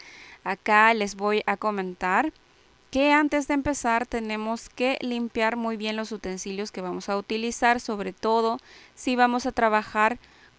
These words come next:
con batidora manual. Vamos a limpiar bien nuestro recipiente con un chorrito de vinagre blanco o puede ser también con jugo de limón, pero el limón está caro ahorita, así que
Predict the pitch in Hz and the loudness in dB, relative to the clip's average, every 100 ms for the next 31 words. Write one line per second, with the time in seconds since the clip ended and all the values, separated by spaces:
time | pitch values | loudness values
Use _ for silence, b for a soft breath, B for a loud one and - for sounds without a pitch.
0 | _ 247 254 269 233 214 220 - 226 202 | _ 6 6 4 0 2 4 2 -2 0
1 | 202 202 202 202 196 190 190 196 202 190 | 2 2 0 -2 -2 -2 -2 0 2 2
2 | 175 190 196 208 226 208 196 202 190 208 | 0 -4 -4 -4 -4 -4 -4 -2 -2 -4
3 | - 226 247 262 269 240 - 208 196 - | -8 -2 0 2 0 -2 -4 -4 -4 -6
4 | 185 - 220 226 240 262 202 190 190 - | -10 -6 -4 -2 -2 -2 -4 -6 -6 -6
5 | 196 202 220 - 247 - 262 294 302 277 | -4 -4 -4 -4 -4 0 0 2 2 2
6 | 277 285 262 233 196 202 214 220 240 254 | 0 0 -2 -2 0 0 -2 -2 0 0
7 | B B B B - 254 254 - 262 269 | B B B B 2 4 4 2 2 0
8 | - 240 247 254 240 220 220 214 220 214 | 0 -2 0 -2 0 -2 -6 -6 -6 -6
9 | 208 196 196 202 185 180 180 196 175 156 | -6 -6 -4 -4 -2 -4 -4 -4 -4 -8
10 | 175 190 196 202 220 220 233 214 233 226 | -6 -2 -2 -2 -2 -2 -2 -2 2 2
11 | 208 214 262 - 269 277 B B B B | 2 0 0 4 4 4 B B B B
12 | 240 247 247 233 262 254 | -2 0 -2 0 2 2